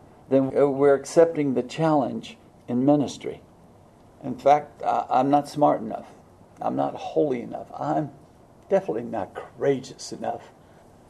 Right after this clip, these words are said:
And it, it's like what Rick Lance says, you, you don't have the morality, the mentality, or the maturity to do it yourself.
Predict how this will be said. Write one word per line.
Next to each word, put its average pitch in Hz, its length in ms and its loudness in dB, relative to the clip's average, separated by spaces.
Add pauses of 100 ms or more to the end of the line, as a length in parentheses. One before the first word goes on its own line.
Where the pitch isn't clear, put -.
(260)
And 123 320 0
it, 131 300 2
it's 131 180 -6
like 143 240 4
what 135 180 2
Rick 147 300 2
Lance 147 340 2
says, 113 400 0
you, 135 140 -8
you 143 260 -6
don't 160 240 2
have 151 320 2
the 117 80 0
morality, 147 840 2 (520)
the 127 80 6
mentality, 160 1000 0 (240)
or 123 140 0
the 117 100 -4
maturity 117 680 -2
to 135 160 -8
do 139 220 -4
it 151 100 -8 (280)
yourself. - 640 -4